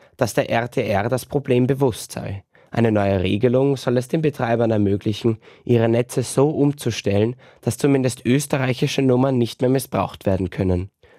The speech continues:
Bis dahin stehen die Betroffenen von Spoofing vor einer unangenehmen Wahl.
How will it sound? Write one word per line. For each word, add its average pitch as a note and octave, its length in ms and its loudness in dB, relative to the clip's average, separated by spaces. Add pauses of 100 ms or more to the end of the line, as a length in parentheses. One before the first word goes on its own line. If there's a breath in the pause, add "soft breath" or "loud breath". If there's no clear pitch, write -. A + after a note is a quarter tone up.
(140 soft breath)
Bis G2 140 -2
dahin G#2+ 480 0 (220 soft breath)
stehen E3 280 0
die D#3+ 60 0
Betroffenen A#2+ 640 -2
von A2+ 160 -2
Spoofing A#2+ 560 0
vor B2 160 -4
einer C3+ 180 0
unangenehmen G#2+ 680 2
Wahl. G#2 320 -8